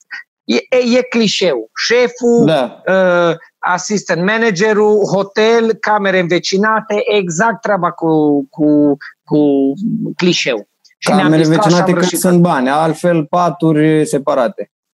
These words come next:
Speaker 1: A, o întrebat ăsta Leonte la București.
Speaker 2: Bine.
Speaker 1: „Ce faci?” „Păi ce faci,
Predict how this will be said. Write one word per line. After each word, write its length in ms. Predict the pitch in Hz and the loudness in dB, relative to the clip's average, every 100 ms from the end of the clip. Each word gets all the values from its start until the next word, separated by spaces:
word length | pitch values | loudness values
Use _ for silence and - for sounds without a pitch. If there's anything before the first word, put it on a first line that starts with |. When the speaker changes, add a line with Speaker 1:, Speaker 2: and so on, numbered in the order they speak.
| - _ _ - | -20 _ _ -6
Speaker 1:
A, 200 | 170 - | -6 -2
o 80 | 180 | -2
întrebat 540 | 175 160 156 214 214 | 0 0 0 -2 -2
ăsta 240 | 156 - 143 | -8 -4 -2
Leonte 400 | 139 135 127 131 | 0 -2 -2 -4
la 100 | 123 | -2
București. 540 | 120 - 131 107 - _ _ _ _ - | -6 -4 -2 -4 -10 _ _ _ _ -4
Speaker 2:
Bine. 140 | 220 | 0
Speaker 1:
„Ce 180 | 262 339 | 2 0
faci?” 460 | 277 320 311 254 _ _ _ _ | 0 0 0 -4 _ _ _ _
„Păi 200 | 302 330 | -2 -2
ce 240 | - 370 | 0 -2
faci, 420 | 330 311 320 294 | -2 0 0 0